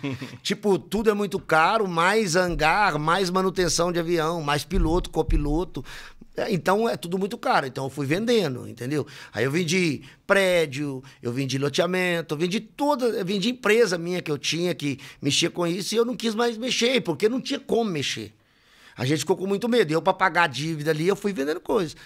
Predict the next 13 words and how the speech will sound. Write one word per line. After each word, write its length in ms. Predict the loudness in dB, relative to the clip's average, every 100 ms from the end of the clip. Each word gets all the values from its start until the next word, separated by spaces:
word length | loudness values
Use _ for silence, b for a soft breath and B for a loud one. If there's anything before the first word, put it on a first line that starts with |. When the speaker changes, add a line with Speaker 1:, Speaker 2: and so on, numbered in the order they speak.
| B B B
Speaker 2:
Graças 680 | -6 2 4 6 4 0 -2
a 60 | -2
Deus, 220 | 0 -2
as 100 | -2
coisas 200 | -4 -4
voltaram 380 | -4 -2 0 0
ao 40 |
normal. 500 | -2 -2 -2 -4 -8 B B B
Consi-, 380 | 0 0 0 0
é, 60 | 0
é, 580 | 2 2 0 2 0 0
é, 160 | -6 -8
é, 40 | -14